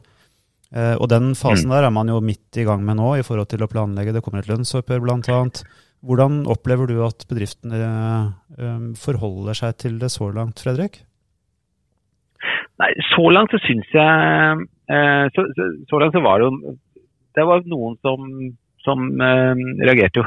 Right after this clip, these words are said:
Speaker 2: <laughs> litt sånn, «Å ja, da må vi se på budsjettene igjen», for man, dette kom jo når bedriftene holdt på å planlegge budsjettene for tjue tjueto, og så man så ikke for seg denne økningen, eh, her så fort. Eh, så flere har jo, eh,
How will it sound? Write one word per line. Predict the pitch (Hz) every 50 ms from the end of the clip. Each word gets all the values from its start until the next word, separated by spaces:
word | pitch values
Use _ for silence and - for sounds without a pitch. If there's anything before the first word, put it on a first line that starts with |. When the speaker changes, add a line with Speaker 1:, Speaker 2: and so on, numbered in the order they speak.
| - -
Speaker 2:
<laughs> | - - 117
litt | 107 -
sånn, | - 117 107 107 -
«Å | - 127
ja, | 123
da | 107 104
må | 101 110 117
vi | 110
se | - 95 82 -
på | -
budsjettene | 95 110 - - 82 - _ 107 107
igjen», | 107 123 131 123
for | - 117 -
man, | 117 117 120 113 - _ _ _ - _ _ _ -
dette | 135 160 -
kom | - - - 95 87 87 90
jo | 92 107 123
når | 123 113 110
bedriftene | 127 107 92 82 - - 117 107
holdt | 104 -
på | 98
å | -
planlegge | - 98 82 - 85 85 85
budsjettene | 85 82 - 85 - - 90 90
for | - 107 101
tjue | - 107 92 87
tjueto, | - 110 107 101 104 104 101 104 104 104 - 190 240 233 156 - _ - - - - - - _ _ _
og | - 151 - -
så | 135 131 131 127 127
man | 127 120 -
så | - - 98 85
ikke | - - 143 -
for | 98 90
seg | - - 113
denne | 104 98 110 104 87
økningen, | - - 95 90 92 98 104 104 104 104 104
eh, | 104 104 104 104 101 104 104 104 101 101 104 101 101 104 - - - 135 107 104 - 90 90
her | - 92 90 95 101 104 -
så | - 107 104
fort. | - - 226 - _ _ - - - - - - - - - - _ _ _ 147
Eh, | 139 139 135 135 135 135 131 131 127 123 123 123 113 -
så | - 127 -
flere | - 113 104 107 135
har | 120 113 95 92 90 92
jo, | 101 110 113 110 110 110 110 110
eh, | 110 107 107 107 104 101